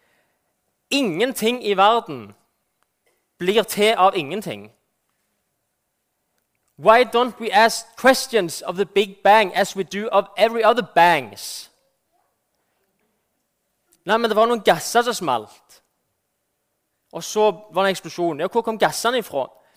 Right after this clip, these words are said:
Det har vi ikke helt funnet ut ennå, men vi jobber med saken. Ja, men hvorfor tror du det var noen gasser? Nei, det er det vi antar. Ja, hvorfor da?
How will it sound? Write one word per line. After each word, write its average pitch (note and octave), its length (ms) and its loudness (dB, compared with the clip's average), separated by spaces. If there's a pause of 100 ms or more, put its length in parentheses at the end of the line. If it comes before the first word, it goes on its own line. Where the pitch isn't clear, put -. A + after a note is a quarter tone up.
(640)
Det F3 80 0
har G3+ 100 2
vi G3+ 80 -6
ikke A3 100 0
helt G#3 120 2
funnet F#3+ 160 -6
ut F#3 140 -4
ennå, A#2+ 180 -8 (240)
men D3 120 -16
vi D#3+ 60 -8
jobber E3 220 -6
med E3+ 80 -12
saken. E3+ 400 -6 (1900)
Ja, F3 40 -16
men G#3 100 -6
hvorfor B3+ 200 -8
tror B3 160 -8
du A3 60 0
det A3 40 4
var A3+ 80 2
noen G#3 80 -6
gasser? G#3+ 440 2
Nei, F#3 140 0
det G3+ 100 6
er G#3+ 80 4
det G3 120 2
vi F3 120 0
antar. D3+ 520 -4 (720)
Ja, F#3+ 100 -10
hvorfor A#3 280 -2
da? A#3 100 2